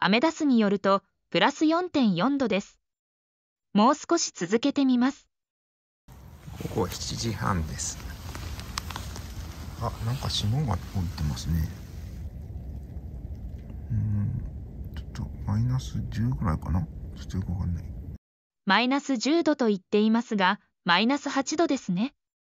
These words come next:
Speaker 1: 午後七時半の富山の気温は、アメダスによると、プラス三点四度です。もう少し続けてみます。
Speaker 2: 午後八時です。霜が降りて、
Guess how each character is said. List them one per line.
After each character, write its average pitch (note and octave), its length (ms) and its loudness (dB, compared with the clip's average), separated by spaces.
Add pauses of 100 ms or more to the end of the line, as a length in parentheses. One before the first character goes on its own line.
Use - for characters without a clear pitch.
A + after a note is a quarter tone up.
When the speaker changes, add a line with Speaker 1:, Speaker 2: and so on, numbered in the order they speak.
(560)
Speaker 1:
午 C4 120 6
後 C#4+ 160 4
七 - 280 -2
時 D4 120 0
半 D#4 240 0
の A#3 140 2
富 C4 120 0
山 D4+ 220 4
の G#3+ 140 2
気 G3 180 2
温 G3+ 220 4
は、 G3+ 240 4 (260)
ア E3+ 100 4
メ A3 120 6
ダ D#4 100 4
ス D#4 140 -2
に B3 160 6
よ G3 80 4
る G3+ 100 2
と、 G3 240 4 (260)
プ E3+ 100 2
ラ G3+ 120 4
ス - 40 -12
三 F4 300 0
点 A3+ 280 4
四 C4+ 220 2
度 B3 120 0
で F#3+ 140 0
す。 - 160 -20 (960)
も A3 180 6
う - 40 2
少 - 200 0
し - 160 -2
続 F#3+ 280 0
け C#4+ 120 2
て C#4 140 2
み B3+ 120 6
ま B3+ 140 4
す。 - 160 -20 (1400)
Speaker 2:
午 - 100 0
後 F2 180 2
八 - 340 -2
時 G2 140 0
で - 120 -6
す。 - 200 -8 (1400)
霜 G#2+ 500 -2
が G2+ 140 4
降 F2 80 4
り D#2+ 80 0
て、 - 260 -6